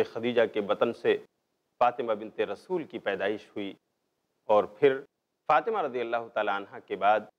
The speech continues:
एक और नरीना औलाद आपको मिली जिनको अब्दुल्ला कहा जाता है, जिनका लक़ब तैयब और ताहिर है। गोया अल्लाह रब्बुल आलमीन ने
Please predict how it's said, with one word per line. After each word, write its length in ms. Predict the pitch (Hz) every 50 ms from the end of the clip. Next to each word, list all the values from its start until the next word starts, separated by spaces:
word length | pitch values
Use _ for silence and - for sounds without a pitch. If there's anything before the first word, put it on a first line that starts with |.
| _ _ _ _ _ _ _ _ _ _ _ _ _ _ -
एक 200 | 143 147 143 147 -
और 280 | 143 160 180 202 202 170
नरीना 340 | 170 151 143 135 131 131 120
औलाद 360 | 120 120 117 123 131 131 120
आपको 300 | 131 143 - - - 110
मिली 300 | 107 107 110 113 127 127 113 _ _ _ _ _ _ _ _ _ -
जिनको 220 | 117 110 - - 104
अब्दुल्ला 460 | 95 95 92 90 95 95 104 117 117 -
कहा 240 | - 95 107 107
जाता 340 | 95 101 98 95 - 117 113
है, 160 | 131 165 208 - _ _ _ _ _ _ _ _ _ _ -
जिनका 360 | 131 135 127 131 147 135 120
लक़ब 420 | 110 107 113 - - 185 196 208 - _ _ _ _ _ -
तैयब 360 | 127 123 131 151 185 160 120
और 140 | 110 135 165 - - -
ताहिर 300 | 117 113 123 139 - 120
है। 140 | 113 _ _ _ _ _ _ _ -
गोया 280 | 156 202 190 143 135 147 - - _ _ _ _ _ _ _ _ _ _ -
अल्लाह 220 | 143 165 202 226
रब्बुल 280 | 220 196 160 160 156 147
आलमीन 420 | 143 143 147 156 175 202 208 202 185
ने 160 | 165 151